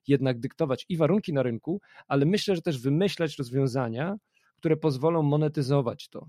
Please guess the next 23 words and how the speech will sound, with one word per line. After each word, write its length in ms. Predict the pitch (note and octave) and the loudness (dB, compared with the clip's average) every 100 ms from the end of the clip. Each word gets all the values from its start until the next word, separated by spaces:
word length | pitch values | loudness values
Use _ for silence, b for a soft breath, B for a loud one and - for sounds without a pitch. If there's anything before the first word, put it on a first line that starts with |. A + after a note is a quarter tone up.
| - | -20
w 60 | - | -6
taki 220 | D3 D3 | -6 -4
sposób, 400 | - - D3 C#3+ | -6 -4 -4 -4
który 180 | - C3 | -4 -2
będzie 300 | C#3 C3+ C#3 | 0 2 2
jakby 220 | C3 B2 | 2 0
autom-, 420 | D#3+ D3 D#3 D3+ - | -4 0 0 -2 -4
no, 140 | D3+ D3+ | -2 -2
s-, 320 | D3 - - - | -4 -10 -14 -6
automatycznie 720 | D3+ D3+ D3 D3 D3+ - A#2 | -4 0 0 0 -4 -8 -10
się 160 | - A#2 | -12 -14
dział, 200 | - - | -14 -14
tak? 160 | B2+ | -6
Nie 120 | C#3 D3+ | -2 -2
tak, 200 | B2+ A2+ | -2 -2
że, 220 | B2 A#2+ A#2+ C3 | -4 -4 -8 -12
tak 140 | - | -10
jak 120 | A#2 G#2+ | -8 -8
powiedziałem, 380 | A#2 A#2+ A2+ | -6 -4 -4
Ezra 220 | B2+ B2 A#2+ | -4 -4 -4
Klein 220 | B2+ B2 | -4 -4
siedzi 500 | - C3+ C3+ C#3+ | -2 -2 -2 -2
i 40 | C#3 | -4